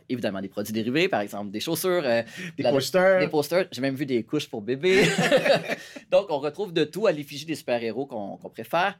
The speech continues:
Speaker 1: Il y a aussi les artistes qui se présentent dans ces événements, soit pour signer des autographes, soit pour, euh, faire des dessins. Donc, euh, si des acheteurs sont intéressés à se les procurer. De plus en plus, ce qu'on remarque, c'est que les Comic-Con s'éloignent un peu de, des origines comic book,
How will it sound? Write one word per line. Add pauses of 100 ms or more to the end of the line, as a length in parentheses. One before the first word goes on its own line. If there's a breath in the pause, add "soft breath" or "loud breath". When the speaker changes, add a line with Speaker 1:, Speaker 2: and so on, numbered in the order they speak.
(400 soft breath)
Speaker 1:
Il
y
a
aussi
les
artistes
qui
se
présentent
dans
ces
événements,
soit
pour
signer
des
autographes,
soit
pour,
euh,
faire
des
dessins. (300)
Donc, (360)
euh, (240)
si
des
acheteurs
sont
intéressés
à
se
les
procurer. (920 loud breath)
De
plus
en
plus,
ce
qu'on
remarque,
c'est
que
les
Comic-Con
s'éloignent
un
peu
de,
des
origines (200)
comic
book,